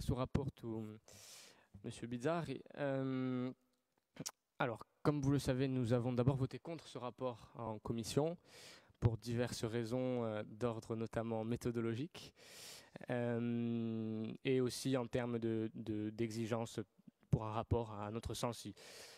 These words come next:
si ça correspondait davantage à une, une motion, euh, conséquente, certes, mais à une grosse motion plutôt qu'à, qu'à un rapport. On attendait aussi un certain diagnostic, euh, de la situation et on a fait des remarques en ce sens qui ont en partie été intégrées.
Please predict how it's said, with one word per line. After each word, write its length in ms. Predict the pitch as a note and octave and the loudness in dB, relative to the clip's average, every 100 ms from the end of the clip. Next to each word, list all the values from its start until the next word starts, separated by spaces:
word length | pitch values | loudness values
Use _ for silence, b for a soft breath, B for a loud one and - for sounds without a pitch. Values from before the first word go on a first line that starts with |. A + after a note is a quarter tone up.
| B B | B B
si 220 | - - | -14 -10
ça 160 | - - | -6 -4
correspondait 380 | G#2+ G2 A#2+ B2 | -4 -2 -2 0
davantage 440 | C3+ B2 C#3 C3+ | 0 0 0 0
à 80 | C3 | 0
une, 480 | B2 C3 B2 B2 A#2+ A#2 | -2 -4 -4 -6 -6 -6
une 60 | A#2+ | 0
motion, 640 | A#2+ B2 - C3+ C3+ B2 | 2 2 0 0 0 0
euh, 140 | A2 G#2+ | -2 -6
conséquente, 520 | - A#2 A#2 B2 A#2+ | -8 -6 -2 0 -2
certes, 360 | - B2+ A2+ - | -2 -4 -4 -8
mais 160 | G#2+ G#2+ | -6 -6
à 40 | |
une 100 | G2+ | -4
grosse 260 | A2 B2 - | 0 0 0
motion 320 | A2+ - A#2+ | -4 -2 -4
plutôt 240 | - - | -4 -6
qu'à, 180 | A2+ G#2+ B B B | -4 -4 B B B
qu'à 160 | A#2 A2 | -2 0
un 20 | |
rapport. 460 | A2 A2 B2 A#2+ G#2 | 0 0 0 0 -2
On 60 | |
attendait 280 | G#2 A2 G#2+ | -6 -4 -4
aussi 220 | G#2 - | -4 -4
un 60 | G#2+ | -4
certain 300 | A2+ - A2 | -6 -4 -4
diagnostic, 760 | G#2 A#2 A#2+ A#2 - A2+ - | -2 -2 -4 -4 -4 -4 -2
euh, 80 | G#2+ G2 B B B B - | -6 -6 B B B B -6
de 80 | A2 | -2
la 100 | G#2+ | -2
situation 640 | - - G#2 - B2 A#2 | -2 -2 0 0 0 0
et 160 | G#2 G#2 | -2 -4
on 140 | G#2+ | -6
a 60 | G#2 | -6
fait 100 | A#2 | -4
des 120 | G#2+ | -6
remarques 340 | G#2+ G#2+ G#2 | -4 -6 -6
en 60 | G#2+ | -8
ce 120 | - | -8
sens 320 | G#2+ A#2 A2 - | -6 -4 -6 -8
qui 140 | - | -4
ont 80 | G#2+ | 0
en 100 | B2 | 0
partie 340 | D#3 - - | 0 -2 0
été 180 | B2 B2 | 2 2
intégrées. 480 | A2+ B2 G#2 B2+ | 0 -2 -2 -2